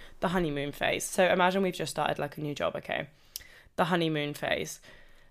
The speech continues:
Like a honeymoon phase in a marriage, this stage comes with energy and optimism. Whether it's starting a new job or tackling a new task, it's common to experience satisfaction that leads to periods of productivity and the ability to tap into your creative side.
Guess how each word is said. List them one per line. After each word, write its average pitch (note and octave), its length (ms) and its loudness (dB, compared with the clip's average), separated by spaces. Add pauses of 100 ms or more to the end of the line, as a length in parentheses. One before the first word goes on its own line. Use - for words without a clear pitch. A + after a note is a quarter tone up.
Like G#3+ 220 4
a B3 60 4
honeymoon A3+ 320 4
phase E3+ 260 0
in D#3+ 80 -2
a D#3+ 40 0
marriage, F#3+ 420 6
this F3+ 160 -4
stage D#3+ 320 0
comes D3+ 400 -2
with D#3+ 160 -2
energy E3 420 0
and E3 100 -2
optimism. D#3+ 680 -4
Whether E3+ 200 0
it's - 120 -4
starting F3 340 4
a - 20 4
new G3+ 140 2
job D#3+ 260 4
or - 80 0
tackling D#3+ 400 -6
a F3 60 0
new E3 160 0
task, D3 460 0
it's E3+ 160 -6
common D#3+ 340 0
to F3 120 -4
experience D#3 560 -2
satisfaction D#3 760 -2
that D3+ 140 -4
leads D#3 240 -4
to E3 100 -8
periods D#3 380 -2
of D#3+ 80 -14
productivity D3 800 -4 (420)
and D#3 160 0
the D#3 80 2
ability D#3 460 0
to D#3+ 100 -10
tap D3+ 300 -8
into D3+ 240 -8
your D3 80 -4
creative D3 420 -8
side. - 380 -2